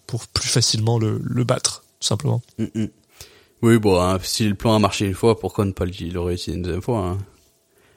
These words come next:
Speaker 1: Bah oui, hein, tout à fait.
Speaker 2: Euh, donc, euh, bah, on va arriver justement à cette, euh, à cette scène, euh, c'est la, la grande scène de bataille, un petit peu, hein, tel un Seigneur des Anneaux.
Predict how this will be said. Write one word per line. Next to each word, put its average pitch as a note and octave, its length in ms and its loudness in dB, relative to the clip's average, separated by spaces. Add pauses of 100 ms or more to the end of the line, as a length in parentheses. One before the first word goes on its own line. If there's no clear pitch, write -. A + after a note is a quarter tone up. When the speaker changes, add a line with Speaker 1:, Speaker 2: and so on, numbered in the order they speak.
(120)
Speaker 1:
Bah G2 280 4
oui, B2+ 280 2
hein, C3+ 180 0
tout - 200 -6
à A2 60 4
fait. C#3+ 220 0 (1120)
Speaker 2:
Euh, G#2+ 640 4
donc, B2+ 260 6
euh, B2 80 8
bah, G2 300 4
on F#2+ 200 2
va G2 120 4
arriver G2+ 260 2
justement A2+ 420 0
à F#2 140 4
cette, - 240 -4
euh, G2+ 440 2 (120)
à G#2 100 0
cette C3 200 -2
scène, C3 360 4
euh, G2+ 420 2 (1400)
c'est - 160 -2
la, G#2+ 220 6
la G#2+ 100 4
grande A2 300 2
scène A#2 200 2
de A2+ 100 0
bataille, A#2 280 4
un G2+ 80 2
petit - 160 -6
peu, D3+ 200 2
hein, G2+ 360 -4
tel G#2+ 160 0
un G2+ 80 0
Seigneur A2 280 2
des G#2+ 160 4
Anneaux. C3+ 280 4